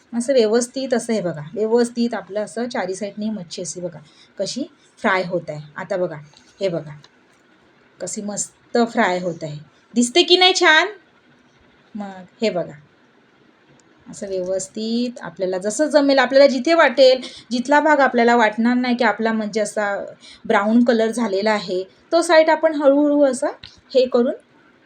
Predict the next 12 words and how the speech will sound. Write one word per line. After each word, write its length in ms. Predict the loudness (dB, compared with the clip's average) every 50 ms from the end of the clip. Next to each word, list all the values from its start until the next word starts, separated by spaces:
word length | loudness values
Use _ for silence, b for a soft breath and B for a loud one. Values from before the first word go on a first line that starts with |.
| _ _ _ _ _ _ _ _ _ _ -2
फ्राय 200 | 0 0 0 2
करून 320 | 2 0 0 2 0 0
घ्यायचा. 340 | 0 0 0 0 -2 -6 -10 -14 -16 -20 _ _ _ _ _ _ _ -20
हे 60 | -18
बघा, 200 | -18 -20 -20 _ _ _ _ _ _ _ _ _ _ _ _ _ _ _ _ _ _ _ _ -10
अशा 200 | -8 -6 -6 -4
प्रकारे 440 | -4 -4 -6 -4 -6 -6 -6 -6 -8
मी 160 | -8 -10 -8
फ्राय 200 | -6 -6 -6 -6
करून 260 | -6 -10 -14 -14 -14
घेतलेला 380 | -16 -16 -18 -16 -16 -16 -16 -16
आहे. 140 | B B